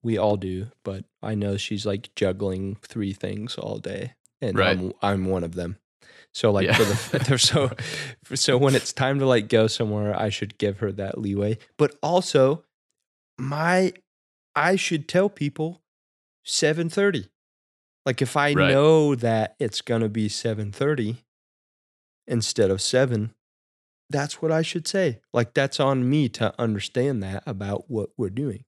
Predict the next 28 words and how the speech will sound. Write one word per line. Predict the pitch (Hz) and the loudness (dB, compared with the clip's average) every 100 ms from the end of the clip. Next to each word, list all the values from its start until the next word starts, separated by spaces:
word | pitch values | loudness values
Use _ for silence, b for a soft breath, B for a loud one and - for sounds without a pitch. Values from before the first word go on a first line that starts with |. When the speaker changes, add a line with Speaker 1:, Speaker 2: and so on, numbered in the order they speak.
| _ - | _ -12
Speaker 1:
right? | 92 - _ _ _ _ _ | -10 -12 _ _ _ _ _
So | - 113 | -4 0
I | 101 | 2
Speaker 2:
Yeah. | 78 | 0
Speaker 1:
can't | 120 - 160 - | 0 0 0 0
say | - 123 | 2 2
seven | 104 - 135 117 101 110 | 2 4 4 4 -2 -4
and | 113 | -4
expect | 98 - 117 107 - | -4 -2 -4 -4 -2
everybody, | 123 104 101 101 98 _ _ _ _ _ - | -2 0 -4 -4 -8 _ _ _ _ _ -10
everybody | 113 107 98 95 | -10 -8 -8 -8
to | 101 _ - | -12 _ -4
be | 120 | -4
there | 110 98 | -2 -6
by | - 92 | -6 -12
seven. | - - 90 92 107 | -10 -12 -12 -10 -10
I | 113 | -8
should | - 107 | -8 -8
say | - 101 | -6 -6
seven | - 127 104 101 | -2 -2 -2 -4
thirty, | - 127 113 101 _ _ - | 0 0 -2 -6 _ _ -12
and | 107 107 | -6 -4
then | 107 | -2
we'll | 101 | -4
be | 104 101 | -4 -6
there | 95 90 | -6 -10
on | 90 98 | -12 -12
time. | - 92 | -12 -14